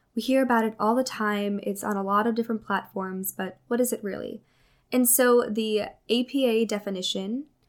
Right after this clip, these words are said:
of mindfulness is consciously paying attention, so paying attention on purpose, to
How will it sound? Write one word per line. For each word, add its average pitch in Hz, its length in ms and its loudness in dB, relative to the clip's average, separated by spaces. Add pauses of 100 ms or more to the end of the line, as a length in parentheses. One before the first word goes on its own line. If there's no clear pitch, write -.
(120)
of 196 440 -4
mindfulness 196 800 -4
is 208 400 2 (400)
consciously 311 760 2 (100)
paying 233 340 0
attention, 208 580 -4 (220)
so 202 560 2 (180)
paying 240 220 2
attention 220 640 -2
on 226 180 0
purpose, 240 520 -6 (800)
to 285 340 4